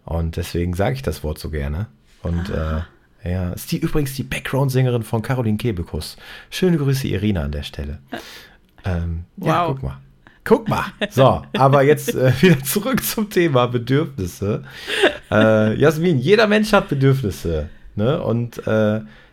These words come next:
Speaker 1: das sind halt Gefühle, die man als Mangel empfindet. Und das nennt man Bedürfnisse. Und wir haben ja schon gesagt, es gibt, äh, ja, Bedarf, Nachfrage, Bedürfnisse.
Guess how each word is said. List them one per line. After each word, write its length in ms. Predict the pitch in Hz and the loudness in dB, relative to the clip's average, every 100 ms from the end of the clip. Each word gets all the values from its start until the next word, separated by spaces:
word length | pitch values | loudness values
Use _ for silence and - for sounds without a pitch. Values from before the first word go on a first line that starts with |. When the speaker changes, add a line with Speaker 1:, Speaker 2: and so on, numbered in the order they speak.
| _ _ | _ _
Speaker 1:
das 340 | 143 101 113 - | -14 -4 -2 0
sind 160 | 170 | 2
halt 200 | 160 123 | 4 4
Gefühle, 800 | 113 - - 131 160 190 269 285 - | 0 -6 0 2 4 4 4 0 -4
die 80 | 120 | 0
man 220 | 127 123 | 2 0
als 360 | 127 131 - - | -2 -4 -4 -2
Mangel 400 | 147 165 147 92 | 2 4 4 0
empfindet. 680 | 82 85 - 80 69 67 - _ _ _ _ _ | -2 -6 -6 -6 -6 -10 -16 _ _ _ _ _
Und 540 | - 104 104 107 107 - 87 | -6 -2 0 0 -2 -6 -6
das 140 | 90 | -4
nennt 160 | - 131 | -2 -2
man 160 | 151 | -2
Bedürfnisse. 560 | 147 120 95 85 82 - | -2 -2 -2 -4 -6 -4
Und 180 | 87 90 | -4 -2
wir 140 | 95 | 0
haben 120 | 107 | 0
ja 80 | 123 | -2
schon 200 | 117 110 | -2 -4
gesagt, 420 | 98 98 135 139 | -4 -2 -2 -4
es 140 | - - | -8 -8
gibt, 300 | 107 - - | -8 -10 -6
äh, 320 | 90 90 85 87 | -2 -2 -2 -4
ja, 200 | 82 64 | -6 -6
Bedarf, 460 | 87 98 101 113 | -4 -2 0 0
Nachfrage, 420 | 107 104 107 95 90 | 0 0 -2 -4 -4
Bedürfnisse. 640 | 87 139 156 139 156 | -2 -2 -2 -2 -2